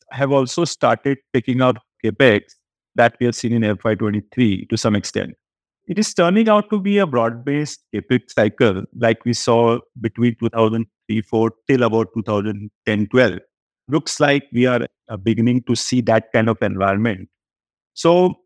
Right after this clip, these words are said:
in this environment, and the bull market also showing signs of a broad-based market rally, unlike the pre-covid, uh, rally which you have seen, they have been very narrow. I mean, the five, six stocks were contributing to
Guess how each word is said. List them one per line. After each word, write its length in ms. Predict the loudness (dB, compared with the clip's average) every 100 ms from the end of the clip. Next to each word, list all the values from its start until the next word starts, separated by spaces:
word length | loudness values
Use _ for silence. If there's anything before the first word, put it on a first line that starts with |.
| _
in 220 | -4 -4 0
this 240 | 0 0
environment, 720 | 0 2 2 2 -2 -4 -6 _ _ -4
and 420 | 0 2 0 -4 -4
the 140 | -4
bull 320 | -4 0 0
market 580 | 2 4 2 2 -2 -2 -10 _ -4
also 500 | -4 -2 -2 0 0
showing 460 | -4 -2 0 0
signs 640 | -2 0 2 2 -4 -10 -12
of 160 | -6 -6 -6
a 60 |
broad-based 800 | -2 2 2 2 0 0 -4 -14 _ _ -6
market 420 | -4 -4 -4 -2
rally, 560 | 2 2 2 -2 -6 _ _ _ _ -8
unlike 420 | -2 2 2 2
the 80 | -4
pre-covid, 680 | -4 -6 -2 0 0 0 0
uh, 240 | 2 2
rally 260 | 2 2 0
which 200 | -4 -2
you 60 |
have 80 | -2
seen, 260 | 0 -2 0
they 80 | 0
have 100 | -2
been 180 | -4
very 200 | 0 0
narrow. 460 | 0 0 0 2 -2
I 60 | -4
mean, 220 | -6 -4
the 260 | -4 -4 -4 _ _ _ _ 2
five, 200 | 2 0
six 300 | -8 -8 -8
stocks 480 | 0 2 2 -4
were 300 | -4 -2 -2
contributing 720 | -4 -6 -6 -6 -4 -2 -2 -4
to 160 | -10